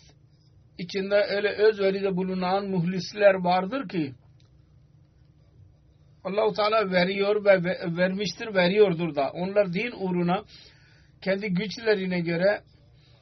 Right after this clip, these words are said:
ve birçok defa kendi gücünden daha fazla özveride bulunurlar. Ve yüksek seviyeye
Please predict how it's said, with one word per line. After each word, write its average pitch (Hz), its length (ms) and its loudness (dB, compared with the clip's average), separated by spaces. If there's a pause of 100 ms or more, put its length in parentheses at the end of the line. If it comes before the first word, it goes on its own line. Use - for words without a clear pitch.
(180)
ve 185 260 0
birçok 214 380 0
defa 160 480 0 (960)
kendi 190 560 -4
gücünden 202 840 -2
daha 190 240 2
fazla 180 640 4 (440)
özveride 196 600 0
bulunurlar. 156 640 0 (3250)
Ve 170 200 -2
yüksek 202 540 -4
seviyeye 202 640 2